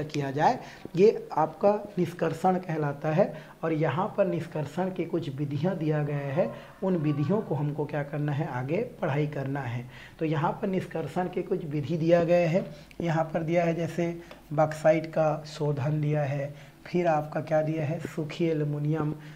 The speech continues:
हाइड्रोक्साइड का निस्थापन दिया है, आर्द्र एल्युमिनियम का विद्युत अपचयन, ये कुछ आपका दिया गया है। तो निष्कर्षण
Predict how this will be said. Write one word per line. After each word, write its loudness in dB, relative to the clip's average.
हाइड्रोक्साइड 0
का -6
निस्थापन -4
दिया 0
है, -2
आर्द्र 0
एल्युमिनियम 0
का -4
विद्युत -4
अपचयन, -4
ये 0
कुछ -4
आपका -2
दिया -2
गया -4
है। -4
तो -6
निष्कर्षण -2